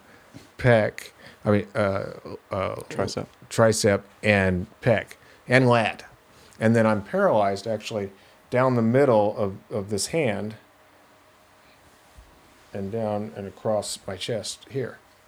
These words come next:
Speaker 2: What does that feel
Speaker 1: All the
Speaker 2: like,
Speaker 1: way
Speaker 2: having
Speaker 1: down.
Speaker 2: one arm paralyzed and one
Speaker 1: Oh,
Speaker 2: arm
Speaker 1: no, it's, it's,
Speaker 2: functional?
Speaker 1: th-, they're both, they're both, uh, feeling, the feeling is paralyzed on both sides.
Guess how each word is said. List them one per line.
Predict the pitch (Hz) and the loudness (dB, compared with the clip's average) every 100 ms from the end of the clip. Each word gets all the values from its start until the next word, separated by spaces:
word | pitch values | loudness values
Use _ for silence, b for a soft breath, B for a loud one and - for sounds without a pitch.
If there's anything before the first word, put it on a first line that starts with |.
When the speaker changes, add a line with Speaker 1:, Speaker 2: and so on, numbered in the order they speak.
| - | 0
Speaker 2:
What | 135 | 2
does | 156 | 2
that | 160 117 | 0 0
feel | - | 2
Speaker 1:
All | 135 | 2
the | |
Speaker 2:
like, | 95 | 4
Speaker 1:
way | |
Speaker 2:
having | 101 95 | 2 2
Speaker 1:
down. | 95 | 2
Speaker 2:
one | 98 104 | 2 2
arm | 95 95 | 0 -2
paralyzed | 113 98 92 - - | -2 -2 0 -4 -4
and | 95 | -2
one | 95 92 | 0 2
Speaker 1:
Oh, | |
Speaker 2:
arm | 135 | 4
Speaker 1:
no, | 190 117 | 4 4
it's, | - | 2
it's, | - | -4
Speaker 2:
functional? | 120 107 - - | -4 -2 -4 -6
Speaker 1:
th-, | 110 110 | -8 -2
they're | 117 | -2
both, | 107 139 170 - _ | 2 2 2 -6 _
they're | 120 110 | -2 0
both, | 113 156 156 - b b b _ - | 0 -2 -4 -20 b b b _ 0
uh, | 110 101 | 2 2
feeling, | - 156 165 139 107 107 - | 0 0 2 2 -2 -4 -8
the | 101 | -6
feeling | 151 170 120 | -2 0 0
is | 95 | -2
paralyzed | - 135 127 95 90 - - | -4 -2 0 -2 -6 -10 -12
on | 98 | -8
both | 95 120 | -6 -6
sides. | - - - | -8 -16 -18